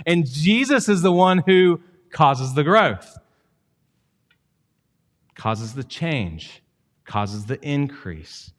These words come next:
So keep your heart soft. Faithfully trust in God, in his work. Set the example in faith. Next,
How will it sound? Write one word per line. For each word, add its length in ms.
So 220
keep 500
your 280
heart 500
soft. 960
Faithfully 800
trust 540
in 280
God, 460
in 160
his 260
work. 280
Set 340
the 100
example 520
in 100
faith. 380
Next, 540